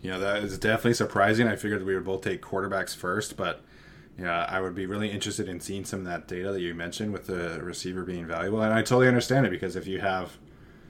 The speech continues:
you know, better receivers and, and better weapons around a quarterback, then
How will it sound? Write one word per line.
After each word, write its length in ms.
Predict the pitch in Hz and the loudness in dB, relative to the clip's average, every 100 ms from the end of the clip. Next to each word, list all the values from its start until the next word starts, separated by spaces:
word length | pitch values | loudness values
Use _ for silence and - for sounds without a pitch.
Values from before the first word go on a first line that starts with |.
| - - | -20 -8
you 80 | 87 | -6
know, 60 | 85 | -6
better 400 | 90 101 104 95 | 0 2 2 2
receivers 680 | 92 - 110 107 110 110 98 | 0 2 2 4 4 4 0
and, 240 | 90 90 98 | -4 -6 -6
and 180 | 90 | -6
better 200 | 95 95 | -2 -2
weapons 380 | 90 92 101 92 | -2 -2 -4 -4
around 200 | 90 82 | -4 -4
a 40 | 80 | -6
quarterback, 440 | 95 98 101 95 | -4 -2 -2 -2
then 320 | 95 90 80 | -2 -6 -6